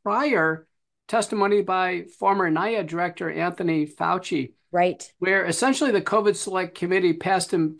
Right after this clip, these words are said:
Speaker 1: softball after softball. It wasn't a single hard question. He was skating away. They asked him about six-foot social distancing. They never asked him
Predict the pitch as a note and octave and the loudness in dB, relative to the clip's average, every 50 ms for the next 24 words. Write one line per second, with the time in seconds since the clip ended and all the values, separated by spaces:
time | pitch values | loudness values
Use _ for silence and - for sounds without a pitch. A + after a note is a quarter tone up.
0 | - - - - A3 A3 A3+ A3 A3 - - G#3+ G#3 G3+ E3+ E3 D#3+ D#3 - - | -14 -12 -4 2 4 4 4 2 2 2 4 4 4 4 4 0 -2 -4 -4 -8
1 | D3+ C3+ - G#3 G3+ F#3+ F#3 - - F#3+ F3 D#3 D3+ D#3 E3+ F3+ E3+ F#3 E3 C3+ | -10 -6 0 2 2 2 2 2 2 4 4 4 2 0 -2 -2 -4 -4 -8 -8
2 | - - G3+ G#3 G#3+ G#3 G3 F3 - - F3 F3 E3+ D#3+ E3 - E3 E3 D#3 - | -6 -2 -2 0 0 0 -2 -2 -2 -2 -2 -2 -2 -4 -4 -2 -2 -2 -2 0
3 | - F#3 E3+ D#3 D#3 - - - - - _ _ _ _ - C4 C#4 C4+ B3+ A3+ | 0 0 0 0 -2 -6 -14 -20 -20 -20 _ _ _ _ 0 2 4 4 4 4
4 | - - - - - - A#3 A#3 A#3+ A#3+ A#3 A#3 A3 A3 G3+ F3+ E3+ E3+ F3 F3 | 4 2 -2 -6 -4 -2 0 2 2 2 2 2 2 2 2 2 2 2 2 2
5 | F3+ E3+ F#3+ G3 G#3 A3+ A3+ G#3+ - B3+ B3 A3 G#3 G3 F3+ F3 D#3 D#3+ - - | 2 0 -2 -2 -2 -2 -2 -2 -4 -4 -2 0 2 2 2 0 0 -4 -10 -6
6 | - A3 G#3+ G#3 - - - _ _ _ _ _ _ _ _ - A#3 A3+ G3+ - | -4 -4 -4 -4 -6 -12 -18 _ _ _ _ _ _ _ _ -2 0 0 0 0
7 | - G3+ G#3 F#3 F3 - A3 F#3 D#3 E3 E3 D#3+ - F#3+ - - F#3 F3+ F3 F#3 | 0 0 0 0 0 -2 -4 -2 -2 -2 -4 -2 -4 -4 -2 0 0 2 2 2
8 | A3+ C#4+ D#4 D#4 D4 C4 A3+ - - G#3 B3 D4+ - - - - A3+ F#3+ F3+ E3+ | 2 4 4 4 4 2 0 -2 -2 0 2 2 2 0 0 0 0 2 2 2
9 | F3 F3+ | 0 -2